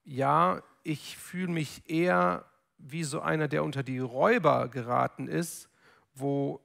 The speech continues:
mir Sachen gestohlen und geraubt wurden und dass ich dieses Leben, so wie Jesus es hier verspricht, nicht greifen kann und nicht für mich erlebe.“ Aber es gibt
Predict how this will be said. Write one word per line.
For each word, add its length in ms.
mir 180
Sachen 580
gestohlen 480
und 140
geraubt 520
wurden 360
und 220
dass 120
ich 120
dieses 380
Leben, 520
so 220
wie 80
Jesus 360
es 140
hier 100
verspricht, 560
nicht 380
greifen 500
kann 260
und 200
nicht 380
für 100
mich 220
erlebe.“ 580
Aber 140
es 180
gibt 420